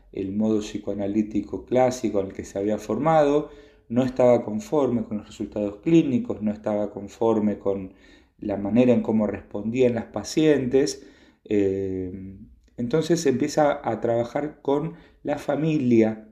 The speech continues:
completa de las pacientes, pero aún, en el sesenta y siete por lo menos, aún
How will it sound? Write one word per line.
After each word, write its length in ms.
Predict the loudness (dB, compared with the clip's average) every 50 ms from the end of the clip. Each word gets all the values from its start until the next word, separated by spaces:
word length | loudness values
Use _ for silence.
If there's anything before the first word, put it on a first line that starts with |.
| _
completa 960 | _ -8 -6 -6 -6 -6 -4 0 2 4 2 2 2 2 0 0 0 -2 -10 -18 _ _ _ _ _ _ _ _
de 640 | -12 -4 0 2 4 4 4 2 0 -4 -14 -20 _ _
las 220 | -16 -12 -12 -12 -10
pacientes, 960 | -8 -10 -8 -4 0 2 4 4 4 2 -2 -2 -2 -2 -2 -2 -8 -14 _ _ _ _ _ _ _ _ _ 0
pero 280 | 2 4 6 6 6
aún, 440 | 6 4 4 4 4 2 2 -2 -4 -6
en 120 | -4 -2
el 80 | -2 -2
sesenta 400 | -4 -6 -4 -4 -4 -2 0 0
y 60 | 0
siete 380 | 0 2 2 2 2 2 0 -2
por 200 | -2 -2 -4 -4
lo 80 | -2
menos, 520 | 0 0 0 0 0 -2 -4 -8 -12 -18 _
aún 500 | -2 0 2 2 4 4 2 0 -2 -8